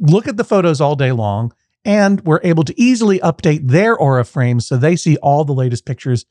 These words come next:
from our lives as well. It comes with unlimited storage, simple controls on the frame. You can upload as many photos as you want,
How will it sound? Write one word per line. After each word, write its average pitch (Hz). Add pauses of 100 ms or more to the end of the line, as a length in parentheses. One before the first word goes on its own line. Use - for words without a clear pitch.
(360)
from 131
our 143
lives 117
as 113
well. 107
It -
comes 156
with 147
unlimited 190
storage, 151
simple 226
controls 160
on 185
the 202
frame. 127 (320)
You 175
can 156
upload 185
as 131
many 202
photos 180
as 143
you 143
want, 131